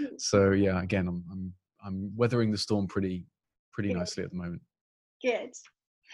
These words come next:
Speaker 1: Well, look, um, let's start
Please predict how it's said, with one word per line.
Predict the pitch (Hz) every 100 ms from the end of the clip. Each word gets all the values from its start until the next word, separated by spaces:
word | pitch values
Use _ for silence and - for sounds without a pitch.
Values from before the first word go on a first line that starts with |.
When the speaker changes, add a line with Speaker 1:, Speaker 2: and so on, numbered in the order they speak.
| - -
Speaker 1:
Well, | 311 339 359
look, | 330 359 302 311 -
um, | 339 339 339 -
let's | 302 339 311
start | - 359 381 359